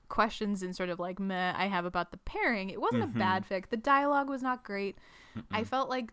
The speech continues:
Speaker 1: the pacing of it was okay.
Speaker 2: Yeah.
Speaker 1: Like, it wasn't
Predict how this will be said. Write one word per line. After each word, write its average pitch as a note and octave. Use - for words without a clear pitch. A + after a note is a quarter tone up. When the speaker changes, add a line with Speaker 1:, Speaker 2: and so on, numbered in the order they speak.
Speaker 1:
the G#3
pacing C4+
of D#4
it D#4
was C4+
okay. G3
Speaker 2:
Yeah. E3+
Speaker 1:
Like, G3+
it A#3+
wasn't A#3+